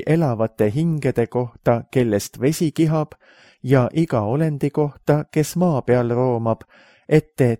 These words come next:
teeksite vahet roojase ja puhta vahel, looma vahel, keda tohib süüa,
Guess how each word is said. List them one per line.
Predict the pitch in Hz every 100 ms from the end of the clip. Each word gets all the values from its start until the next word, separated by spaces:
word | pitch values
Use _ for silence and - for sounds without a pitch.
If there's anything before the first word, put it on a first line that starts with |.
| -
teeksite | 180 135 - - 120 - 98
vahet | 123 156 156 - -
roojase | - 120 147 156 123 - 110
ja | 98 87
puhta | 156 175 _ 139
vahel, | 127 139 131 120 - _ _ _ _ _
looma | 131 165 151 113 107
vahel, | 110 101 95 92
keda | 123 113 98
tohib | 123 135 156 -
süüa, | - 151 147 143 143